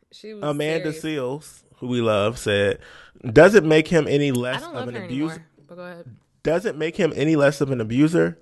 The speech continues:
Speaker 2: just makes her more of a victim." And I completely agree.
Speaker 1: I stopped loving her when Charlamagne did something real stupid.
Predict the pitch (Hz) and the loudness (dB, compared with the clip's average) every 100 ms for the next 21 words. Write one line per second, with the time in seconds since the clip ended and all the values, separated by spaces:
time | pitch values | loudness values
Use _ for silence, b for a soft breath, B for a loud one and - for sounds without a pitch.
0 | 123 127 131 131 127 - 139 127 113 113 | -4 0 0 -2 -6 -6 -12 -12 -14 -14
1 | 104 107 104 98 - - 120 _ _ _ | -14 -12 -10 -10 -10 -16 -16 _ _ _
2 | - 104 104 98 98 92 - - - - | -10 -8 -8 -10 -20 -20 -20 -20 -20 -20
3 | _ _ _ _ 208 320 403 370 339 262 | _ _ _ _ -12 -12 -12 -12 -12 -12
4 | 202 208 220 214 202 170 160 151 170 _ | -14 -14 -14 -16 -16 -14 -14 -16 -18 _
5 | _ _ _ _ - 170 170 160 151 147 | _ _ _ _ -18 -14 -12 -12 -14 -16
6 | 135 160 _ _ _ _ _ _ _ _ | -18 -20 _ _ _ _ _ _ _ _
7 | _ _ _ _ _ _ _ _ _ - | _ _ _ _ _ _ _ _ _ -18
8 | - 226 302 311 254 214 196 170 165 - | -12 -12 -12 -14 -14 -14 -14 -14 -14 -16
9 | 180 175 170 180 196 190 - - 180 180 | -16 -14 -14 -14 -14 -16 -20 -16 -16 -16
10 | 160 - | -18 -20